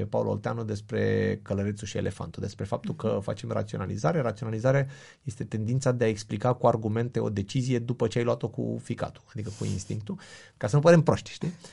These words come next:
Speaker 2: <laughs>
Speaker 1: Și cred că metagândirea este să gândești cum gândești dinainte să iei decizia și să te uiți la cum iei decizia și să-ți dai seama inclusiv de ce bias-uri ai, de ce înclinații ai, de ce
Speaker 2: Mhm.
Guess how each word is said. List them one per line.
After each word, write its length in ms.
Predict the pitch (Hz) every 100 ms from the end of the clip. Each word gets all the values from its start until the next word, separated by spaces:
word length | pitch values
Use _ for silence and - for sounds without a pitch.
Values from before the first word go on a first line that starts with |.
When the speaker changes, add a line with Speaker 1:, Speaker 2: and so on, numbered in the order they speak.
| 254 247
Speaker 2:
<laughs> 260 | 294 - -
Speaker 1:
Și 220 | - 127 123
cred 120 | 131
că 100 | 151
metagândirea 640 | 151 156 156 147 135 156
este 200 | 175 170
să 140 | 151 147
gândești 380 | 131 120 151 -
cum 200 | 170 151
gândești 340 | 135 127 151
dinainte 420 | 139 131 160 -
să 120 | 123
iei 100 | 110
decizia 760 | 98 - - - - - 95 135
și 100 | 135
să 100 | 139
te 120 | 135
uiți 220 | 117 151
la 340 | 156 139 127 101
cum 200 | - 156
iei 140 | 170 117
decizia 560 | 104 - 80 82 101
și 120 | - -
să-ți 200 | 135 120
dai 140 | 147
seama 260 | 151 156 160
inclusiv 360 | 156 151 156
de 120 | 135
ce 160 | 107 -
bias-uri 640 | 73 73 156 160 135 147
ai, 120 | 127 127
de 100 | 107
ce 120 | 104
înclinații 680 | 101 101 98 139 156 - 131
ai, 160 | 127
de 140 | 117 107
ce 460 | - 139 135 131
Speaker 2:
Mhm. 80 | 220